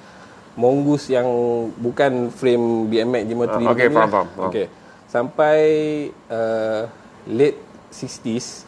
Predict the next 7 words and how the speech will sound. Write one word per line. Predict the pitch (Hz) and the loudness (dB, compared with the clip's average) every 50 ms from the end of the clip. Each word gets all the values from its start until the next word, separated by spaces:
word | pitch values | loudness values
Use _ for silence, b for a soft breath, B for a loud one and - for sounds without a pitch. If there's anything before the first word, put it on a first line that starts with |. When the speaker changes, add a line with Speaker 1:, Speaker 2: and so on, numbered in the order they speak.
| B B B B B B B B B B B | B B B B B B B B B B B
Speaker 1:
uh, | - 101 104 107 107 104 101 | -4 0 0 2 2 2 2
macam-macam | 110 117 - 120 117 117 113 - 120 117 | 0 0 2 2 2 2 2 2 0 2
company | 120 113 117 120 123 127 127 | 0 0 0 0 0 0 2
lah | 131 123 104 98 | 0 0 -2 -2
cuba | - - 117 113 113 127 127 127 123 | -4 -4 -4 -2 0 2 4 4 4
nak | 117 113 107 101 - - - - - 110 | 2 0 -2 -2 -4 -6 -16 -20 -14 -8
buat | 113 113 117 117 | 0 0 0 0